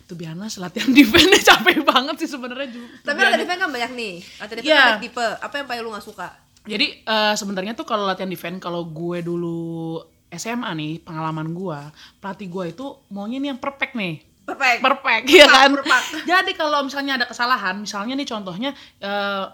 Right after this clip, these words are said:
Speaker 1: mau defense dari full court
Speaker 2: Heeh.
Speaker 1: atau nggak setengah, setengah court,
Speaker 2: Heeh.
Speaker 1: setengah court, atau,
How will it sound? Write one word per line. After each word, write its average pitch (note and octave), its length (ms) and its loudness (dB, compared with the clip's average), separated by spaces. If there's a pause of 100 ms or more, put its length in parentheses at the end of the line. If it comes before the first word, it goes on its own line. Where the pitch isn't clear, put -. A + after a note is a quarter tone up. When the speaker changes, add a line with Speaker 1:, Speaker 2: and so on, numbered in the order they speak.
(140)
Speaker 1:
mau G#3+ 560 -4
defense G3+ 380 -6
dari G#3 140 0
full G3 240 -6
court A3+ 300 0
Speaker 2:
Heeh. F3+ 280 -12
Speaker 1:
atau A#3+ 160 -8
nggak G#3 160 -6
setengah, G3 340 -8 (180)
setengah G3 460 -4 (140)
court, G#3+ 260 2
Speaker 2:
Heeh. - 100 -10
Speaker 1:
setengah F3+ 280 -6
court, G3 200 -6 (220)
atau, A#3 160 -6